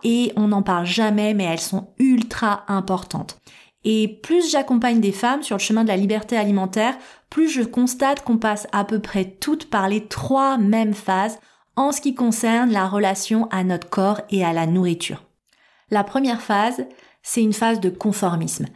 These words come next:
Je l'appelle la phase de l'enfant. Dans cette phase, en fait, notre discours intérieur, il ressemble à celui d'une petite fille sage qui obéit aveuglément aux règles. On est prête à tout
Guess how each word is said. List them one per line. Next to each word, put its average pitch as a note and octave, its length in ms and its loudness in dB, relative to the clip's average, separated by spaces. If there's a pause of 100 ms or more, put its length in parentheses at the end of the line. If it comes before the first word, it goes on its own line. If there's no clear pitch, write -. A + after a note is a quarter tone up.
(160)
Je - 80 -16
l'appelle A3 380 0
la F#3 100 0
phase G3+ 280 0
de F#3+ 80 0
l'enfant. D#3 520 -4 (460)
Dans B3+ 220 0
cette D#4 260 -2
phase, A3 400 0
en E3 100 -6
fait, G#3+ 640 -4 (120)
notre A3 280 2
discours B3 460 -2
intérieur, A3 640 2 (100)
il A#3 140 2
ressemble A3+ 360 2
à G#3+ 60 2
celui G#3 300 0
d'une G3 240 2
petite G#3+ 320 -4
fille - 160 -4
sage G3+ 460 0
qui - 340 -6
obéit A3+ 560 2
aveuglément G3 800 0
aux E3+ 60 0
règles. - 320 -6 (520)
On A3 200 4
est G#3 100 2
prête G#3+ 320 -2
à F3+ 80 0
tout - 340 -8